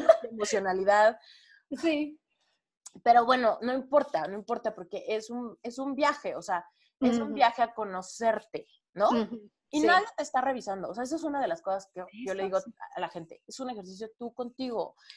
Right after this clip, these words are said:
Speaker 1: y si la, y si la cagas y estás escribiendo algo y te das cuenta que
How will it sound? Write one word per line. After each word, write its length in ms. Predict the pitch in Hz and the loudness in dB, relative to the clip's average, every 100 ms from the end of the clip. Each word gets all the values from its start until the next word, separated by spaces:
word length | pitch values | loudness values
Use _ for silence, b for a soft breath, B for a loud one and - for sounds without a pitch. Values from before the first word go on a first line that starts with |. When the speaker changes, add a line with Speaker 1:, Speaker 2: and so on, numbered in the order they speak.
| b | b
Speaker 1:
y 80 | 285 | -8
si 160 | 294 | -4
la, 180 | 302 294 | -2 -2
y 80 | - | -4
si 140 | 269 285 | -10 -8
la 180 | 285 285 | -8 -4
cagas 420 | 302 285 294 330 | -6 -2 -4 -4
y 200 | 247 202 | -6 -6
estás 240 | 190 247 247 | -8 -10 -12
escribiendo 420 | - 233 220 220 | -10 -8 -2 0
algo 180 | 196 220 | 0 -4
y 60 | |
te 80 | 220 | -4
das 200 | 196 214 | -6 -4
cuenta 360 | 226 214 220 220 | -10 -8 -8 -8
que 220 | 190 170 | -8 -8